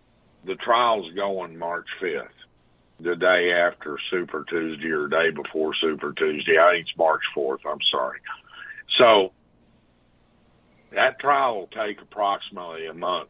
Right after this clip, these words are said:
to a month and a half probably in court. Then you're looking at some time for the jury to come back. Then you're looking at some time, if he's found guilty, before the judge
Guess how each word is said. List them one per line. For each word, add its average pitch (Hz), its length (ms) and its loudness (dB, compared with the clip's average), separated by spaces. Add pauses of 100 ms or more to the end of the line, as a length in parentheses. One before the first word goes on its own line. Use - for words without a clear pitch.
to 82 120 -6
a 78 40 -8
month 82 300 -6
and 73 120 -6
a 73 60 -4
half 78 320 0 (140)
probably 67 680 -4 (200)
in 76 160 -8
court. 76 420 2 (1040)
Then 101 260 8
you're 98 200 4
looking 95 420 0
at 85 240 -4 (240)
some 82 160 -8
time 90 440 4
for 85 120 -4
the 76 100 -8
jury 87 540 0
to - 120 -14
come 80 240 -4
back. 78 400 2 (720)
Then 101 260 2
you're 95 200 0
looking 95 340 0
at 90 140 -6 (120)
some 82 160 -10
time, 85 460 0
if 95 280 0
he's 87 280 -6
found 85 380 0
guilty, 85 580 -2
before 82 420 -4
the 76 100 -10
judge 82 380 2